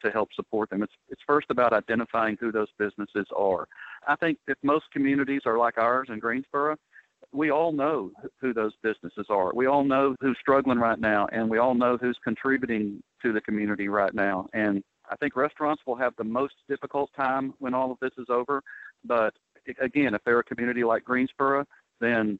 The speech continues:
the, the community knows who those people are and really wants to help them come back.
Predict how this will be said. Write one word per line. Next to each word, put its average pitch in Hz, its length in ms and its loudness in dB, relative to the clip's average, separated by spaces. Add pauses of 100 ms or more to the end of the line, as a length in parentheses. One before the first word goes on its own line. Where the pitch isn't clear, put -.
(160)
the, 104 340 2
the 110 80 -4
community 117 440 -2
knows 113 320 0
who 117 100 -2
those 110 240 0
people 110 260 -2
are 104 220 2
and 101 160 -4
really 110 320 2 (120)
wants 101 360 -2
to 98 80 -4
help 104 240 -2
them 98 260 -2
come 95 160 -4
back. 80 220 0